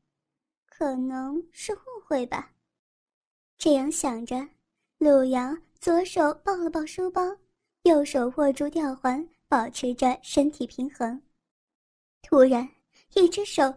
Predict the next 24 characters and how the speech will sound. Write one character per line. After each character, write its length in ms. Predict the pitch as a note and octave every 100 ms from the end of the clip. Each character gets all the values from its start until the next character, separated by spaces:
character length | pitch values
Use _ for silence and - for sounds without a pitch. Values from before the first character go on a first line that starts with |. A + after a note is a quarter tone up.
| _
掀 260 | - - G4
起 100 | -
他 140 | E4+
的 80 | E4+
校 240 | E4+ F4 D4+
裙 340 | - C#4+ E4 E4+
伸 260 | - A4 A4
了 80 |
进 260 | F#4 E4 B3+
来， 180 | - - _ _ _ _ _ -
紧 280 | C4+ B3
紧 160 | C#4 C4+
地 120 | A#3+
抚 240 | C#4 C4 -
在 160 | B3+
他 120 | B3
的 100 | - E4+
臀 260 | - A#3
部 180 | B3+ F#4
上。 240 | D4+ - - _ _ _ _ _ _ _ _ _ _ _ _ _
色 320 | - - - A4 E4+
狼！ 220 | D#4 C#4+ E4+ - _ _ _ _ _
天 280 | - - A4 A#4 B4+
哪！ 280 | G4 - -